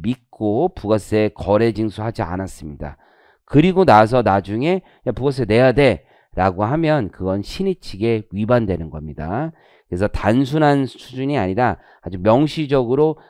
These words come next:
세무 지도까지 했다라고 했을 때 한하여 신의칙이 적용되는 법리입니다. 십사 번 가보면 납세무자가 인터넷 국세 종합상담센터 답변에 따라 세액을 신고 납부했습니다.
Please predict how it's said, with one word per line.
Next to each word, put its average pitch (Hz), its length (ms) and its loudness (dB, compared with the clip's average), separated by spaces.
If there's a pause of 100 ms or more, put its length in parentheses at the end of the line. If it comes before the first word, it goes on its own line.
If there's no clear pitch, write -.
세무 170 300 0
지도까지 135 640 0
했다라고 120 1040 0
했을 196 320 -2
때 - 140 0
한하여 175 840 0 (280)
신의칙이 131 840 -6
적용되는 95 960 -4
법리입니다. 85 560 -6
십사 - 340 -2
번 151 160 -2
가보면 95 680 -2 (720)
납세무자가 175 800 4
인터넷 151 500 0
국세 139 580 2
종합상담센터 151 1400 -2
답변에 127 560 -2
따라 120 500 2 (320)
세액을 135 400 0
신고 175 420 -4
납부했습니다. 90 840 -4